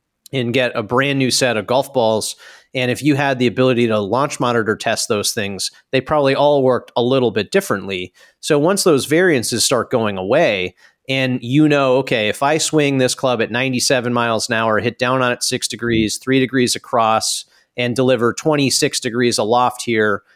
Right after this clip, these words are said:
you know, on this seven iron, it's gonna go a hundred eighty-three yards, it's gonna land, it's gonna have sixty-eight hundred spin, it's gonna land and maybe move a little bit to the left. And then,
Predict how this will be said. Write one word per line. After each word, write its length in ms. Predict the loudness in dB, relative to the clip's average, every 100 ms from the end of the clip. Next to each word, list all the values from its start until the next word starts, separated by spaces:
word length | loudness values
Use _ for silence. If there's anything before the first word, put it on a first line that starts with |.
| _
you 100 | -2
know, 80 | 0
on 180 | 0 0
this 140 | -2
seven 360 | 0 0 0 -2
iron, 240 | -2 -2
it's 160 | -2 -2
gonna 160 | -2
go 180 | 0 2
a 40 | 2
hundred 280 | 0 0
eighty-three 500 | 0 0 -2 -4 -2
yards, 380 | 2 2 2 0
it's 100 | -6
gonna 180 | -4 0
land, 600 | 0 2 0 -2 -4 -6
it's 140 | -6 -6
gonna 160 | -4
have 160 | -2 -2
sixty-eight 640 | -4 -4 -4 -2 0 -2
hundred 340 | -2 -2 -2
spin, 460 | -4 0 0 0 -6 _ _ _
it's 180 | -6 -2
gonna 180 | -2 0
land 320 | 2 0 0
and 120 | 0
maybe 260 | 0 0 0
move 300 | 0 2 4
a 40 |
little 300 | 4 4 2
bit 140 | 2 -2
to 100 | -2
the 100 | 0
left. 440 | 2 0 -2 -8
And 240 | -8 -4
then, 340 | -2 0 -2